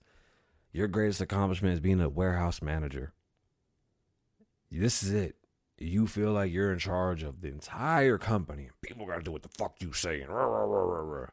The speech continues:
That's not how that works. Politicians that come in with no money and leave with money bother me.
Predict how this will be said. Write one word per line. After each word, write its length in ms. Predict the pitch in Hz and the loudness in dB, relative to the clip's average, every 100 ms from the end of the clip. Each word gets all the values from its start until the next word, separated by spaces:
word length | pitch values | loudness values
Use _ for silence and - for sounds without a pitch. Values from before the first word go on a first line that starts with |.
| _ - _ _ _ _ _ _ _ _ _ - | _ -20 _ _ _ _ _ _ _ _ _ -8
That's 180 | 110 127 | -4 -2
not 140 | 156 | 0
how 100 | 139 | 0
that 180 | 123 92 | 2 2
works. 440 | 80 71 - - - _ _ _ _ _ _ _ _ _ _ _ _ _ _ _ _ _ - | 0 -2 -6 -16 -20 _ _ _ _ _ _ _ _ _ _ _ _ _ _ _ _ _ -10
Politicians 600 | 92 110 139 113 101 87 | -4 -2 0 -2 -2 -4
that 120 | 82 | -4
come 220 | - 90 | -4 -4
in 120 | 85 76 | -4 -4
with 160 | 69 | -8
no 200 | 76 98 | -4 0
money 340 | 101 80 73 - _ _ - | 0 -2 -6 -10 _ _ -10
and 160 | 87 | -2
leave 220 | 98 143 92 | 4 4 4
with 80 | |
money 300 | 85 90 98 - - | 0 -2 -2 -4 0
bother 280 | 196 113 | 2 2
me. 160 | 76 71 | -2 -8